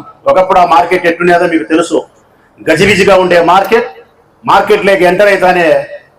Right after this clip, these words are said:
కుక్కలు ఎదురవుతాయి, పందులు ఉంటాయి, ఆవులు ఉంటాయి, దుర్గంధపూరితమైన చెడు వాసన ఉంటుంది, గజిబిజిగా వాన పడితే ఉంటుంది, తాగడానికి నీళ్లు ఉండవు,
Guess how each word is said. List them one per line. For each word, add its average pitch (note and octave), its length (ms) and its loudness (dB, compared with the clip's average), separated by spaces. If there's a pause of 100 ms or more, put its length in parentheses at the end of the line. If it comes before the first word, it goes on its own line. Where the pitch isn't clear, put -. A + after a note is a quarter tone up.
(180)
కుక్కలు D#3+ 340 2
ఎదురవుతాయి, F#3 500 2 (280)
పందులు G3 380 2
ఉంటాయి, F3+ 300 2 (360)
ఆవులు G3+ 320 2
ఉంటాయి, F#3 300 0 (420)
దుర్గంధపూరితమైన G3 920 2
చెడు F#3 220 2
వాసన G3 300 2
ఉంటుంది, E3+ 340 2 (420)
గజిబిజిగా F#3+ 560 2
వాన G3+ 220 2
పడితే F#3+ 200 2 (100)
ఉంటుంది, E3 360 2 (340)
తాగడానికి G#3 540 2
నీళ్లు G#3 260 2
ఉండవు, E3 240 2